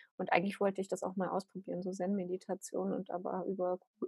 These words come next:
äh, das mal rausgoogeln, dass da am Ostbahnhof in München irgendwie was stattfindet, bin ich irgendwie nicht gekommen. Aber, ähm,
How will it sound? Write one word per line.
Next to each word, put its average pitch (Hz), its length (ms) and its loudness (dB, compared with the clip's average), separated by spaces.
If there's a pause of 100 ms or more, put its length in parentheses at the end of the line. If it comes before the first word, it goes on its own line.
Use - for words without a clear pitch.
äh, 190 100 0
das 190 200 -6
mal 175 160 2
rausgoogeln, 202 600 8
dass 190 140 -2
da 180 140 2
am 180 100 0
Ostbahnhof 208 520 -2
in 196 100 0
München 202 260 0
irgendwie 185 240 0
was 180 180 -2
stattfindet, 208 580 -2 (640)
bin 190 100 0
ich 196 140 -4
irgendwie 196 220 2
nicht 196 220 -2
gekommen. 190 500 0
Aber, 175 380 -2 (600)
ähm, 185 640 2